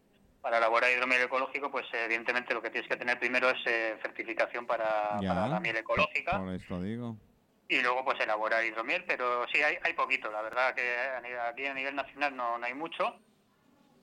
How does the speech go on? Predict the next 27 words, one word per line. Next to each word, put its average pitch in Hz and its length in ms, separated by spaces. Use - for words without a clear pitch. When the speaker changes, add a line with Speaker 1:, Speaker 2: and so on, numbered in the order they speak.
Speaker 1:
y 123 360
fuera, 131 300
pues, 117 200
tam-, 110 180
tampoco 104 460
es 98 100
que 120 80
haya 107 400
demasiado, 110 520
¿no? 143 220
Speaker 2:
Mm. 117 480
Speaker 1:
Pero 123 140
bueno, 135 160
al 117 100
que 139 120
se 135 100
otorgó 123 260
un 139 120
premio 143 1000
del 113 120
jurado 127 320
popular, 131 480
que 131 100
fue 120 120
un 117 60
premio 123 260
compartido, 147 720